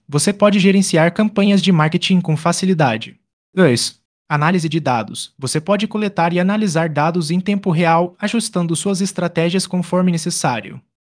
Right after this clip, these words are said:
Três. Segmentação de público.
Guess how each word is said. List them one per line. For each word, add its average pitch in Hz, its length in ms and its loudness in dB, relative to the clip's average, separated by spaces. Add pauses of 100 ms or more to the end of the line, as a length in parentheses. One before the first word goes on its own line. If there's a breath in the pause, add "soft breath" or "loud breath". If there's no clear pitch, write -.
(120)
Três. 165 440 2 (240)
Segmentação 185 640 -2
de 175 100 -2
público. 151 640 -6